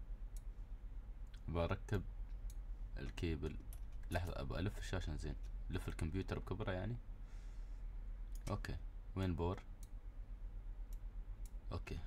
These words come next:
خلينا نركب باور، نركب ماوس، نركب keyboard مالنا. تعال انت.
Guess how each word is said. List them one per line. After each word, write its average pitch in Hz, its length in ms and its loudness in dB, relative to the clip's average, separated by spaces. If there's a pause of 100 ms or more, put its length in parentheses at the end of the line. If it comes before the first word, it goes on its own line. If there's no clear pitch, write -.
خلينا 82 160 2
نركب 78 320 0
باور، 98 480 6
نركب - 440 0
ماوس، 98 800 4 (840)
نركب - 460 0
keyboard 92 540 6
مالنا. 95 500 6 (1800)
تعال 73 240 2
انت. 90 320 2